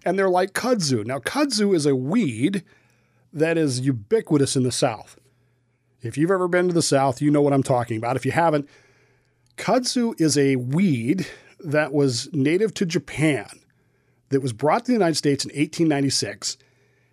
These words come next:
And then in the nineteen thirties, the local governments in the South started planting it on purpose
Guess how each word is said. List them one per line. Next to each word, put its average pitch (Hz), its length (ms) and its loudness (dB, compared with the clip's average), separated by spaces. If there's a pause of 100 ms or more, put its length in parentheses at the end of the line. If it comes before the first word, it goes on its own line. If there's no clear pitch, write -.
(120)
And 156 120 0
then 175 120 4
in 170 80 2
the 160 80 4
nineteen 240 480 2
thirties, 175 880 -2 (540)
the 135 500 2 (960)
local 190 400 0
governments 143 580 0
in 123 60 -4
the 120 80 -4
South 123 500 -4 (880)
started 165 500 0
planting 214 420 0
it 156 120 2
on 147 240 -2
purpose - 880 -2